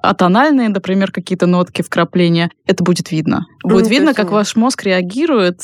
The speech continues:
Speaker 1: э, вот в момент неправильной ноты звучания. Видно, что это ошибка, это воспринимается как ошибка.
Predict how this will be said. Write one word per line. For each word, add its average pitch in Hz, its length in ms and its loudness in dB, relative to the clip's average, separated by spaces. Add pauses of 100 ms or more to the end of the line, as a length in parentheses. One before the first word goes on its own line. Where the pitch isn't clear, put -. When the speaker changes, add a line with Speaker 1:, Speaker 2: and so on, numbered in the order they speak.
Speaker 1:
э, 175 200 0
вот 175 260 -2
в 170 160 -2
момент 202 540 2
неправильной 180 680 0
ноты 226 320 -2
звучания. 180 720 -2
Видно, 220 260 0
что - 160 -2
это 175 160 -2
ошибка, - 440 -4
это 156 120 -4
воспринимается 170 600 0
как - 220 -6
ошибка. - 480 -6